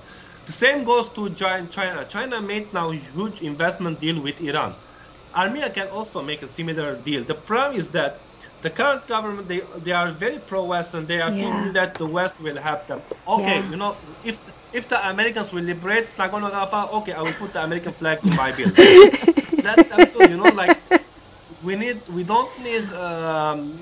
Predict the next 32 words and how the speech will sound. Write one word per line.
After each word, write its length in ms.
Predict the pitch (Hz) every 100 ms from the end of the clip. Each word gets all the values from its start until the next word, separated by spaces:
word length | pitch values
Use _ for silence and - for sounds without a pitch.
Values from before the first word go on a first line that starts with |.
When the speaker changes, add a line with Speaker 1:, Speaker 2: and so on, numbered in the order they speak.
| 170 - - -
Speaker 1:
uh, 340 | 147 147 139
like, 220 | 151 151 147
how 180 | 165
should 180 | 165 160
I 100 | 151
say, 340 | 139 - 160 156
um, 200 | 147 139
like, 140 | 139 135 - -
promises. 560 | - 190 190 - 113 107
We 120 | 139
need 100 | 196
Speaker 2:
Yeah. 280 | 214 202 190
Speaker 1:
work. 240 | 190 - -
If, 120 | 180 - -
Speaker 2:
Yeah. 140 | 214
Speaker 1:
if 120 | 196
the 120 | 196
Europeans 460 | 156 165 165 220 247
Speaker 2:
Yeah. 60 | 220
Speaker 1:
will 100 | 202
help, 180 | 240 - -
great. 320 | - 175 285 - - - -
Why 220 | 165 330
not? 240 | 330 185 - - - - -
Uh, 140 | 147 135
but 200 | 135 139
the 80 | 156
problem 320 | 190 220 262
is 60 | 220
that 140 | 220 170
geopolitics, 720 | 147 175 170 208 208 190 -
uh, 40 | 175